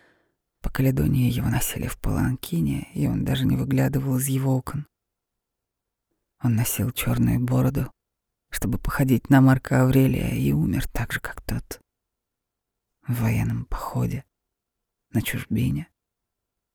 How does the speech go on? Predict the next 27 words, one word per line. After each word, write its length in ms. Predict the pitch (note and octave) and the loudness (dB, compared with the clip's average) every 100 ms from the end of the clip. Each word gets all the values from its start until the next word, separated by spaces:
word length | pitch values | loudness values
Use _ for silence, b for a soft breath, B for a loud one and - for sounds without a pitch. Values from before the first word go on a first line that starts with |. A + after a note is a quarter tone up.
| _ _ _ _ _ _ _ _ _ _ _ _ _ _ _ | _ _ _ _ _ _ _ _ _ _ _ _ _ _ _
Но 120 | E3+ | 8
Марк 300 | C#3+ C#3 - | 8 6 2
Аврелий 460 | C#3 C3+ D3 C#3 C3 | 0 4 6 6 4
был 280 | C3+ C3+ C3+ | 4 2 2
кроток 580 | - D3 C#3+ - - - | 2 2 2 -2 -6 -2
и 100 | C3+ | 2
миролюбив. 760 | C3+ C3 C#3 C3 C#3+ D3 - - _ _ _ _ _ _ _ | 2 2 0 -2 -2 -4 -10 -20 _ _ _ _ _ _ _
Отец 460 | D3 - E3+ D#3+ | -4 4 6 6
же 140 | C#3 C#3+ | 4 2
перед 280 | C#3+ C#3+ - | 2 2 0
смертью 460 | - D#3+ D#3+ - | 2 2 2 -2
собирался 640 | - - C3+ D#3 D#3 C3 A#2+ | -2 0 2 2 2 0 -2
истребить 640 | - - C#3 C3 F3 - | -2 2 4 4 2 0
всех 440 | - - E3 - | -6 0 0 0
каледонцев 960 | - D#3 D3+ D#3 G3 G3 - C3+ - - | 0 4 4 6 8 8 4 -2 -4 -2
вместе 460 | C3+ E3 D#3 - | 4 6 6 2
с 100 | - | -2
ещё 380 | - C#3 - - | -2 -4 -2 4
нерождёнными 760 | D3 D3 E3 D3+ E3+ D#3+ D3 D3 | 6 6 4 2 4 4 4 4
младенцами 720 | C#3+ D3 D#3+ F#3 E3 B2+ C3 | 6 4 6 6 4 2 0
в 80 | C#3 | 0
утробах 600 | D3+ E3+ D#3 C#3 - - b b b b b _ | 0 0 0 -2 -10 -16 b b b b b _
и 120 | - | -6
уже 220 | - B2 A#2+ | -2 -2 0
отдал 420 | B2 D#3+ - D3+ | 0 2 0 0
такие 340 | - - - | -4 -4 -4
приказы. 560 | - - - E3 D#3 | -2 -4 -4 -4 -6